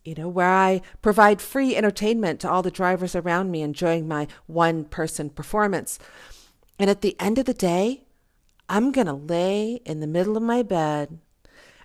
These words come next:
and say to myself, "I did this.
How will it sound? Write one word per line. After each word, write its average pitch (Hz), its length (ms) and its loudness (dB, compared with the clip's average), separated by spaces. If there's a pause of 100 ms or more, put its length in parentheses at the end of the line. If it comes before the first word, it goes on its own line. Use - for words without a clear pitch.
(120)
and 170 220 -4
say 190 240 2
to 202 80 2
myself, 185 760 0 (600)
"I 240 180 4
did 214 300 0
this. - 500 -6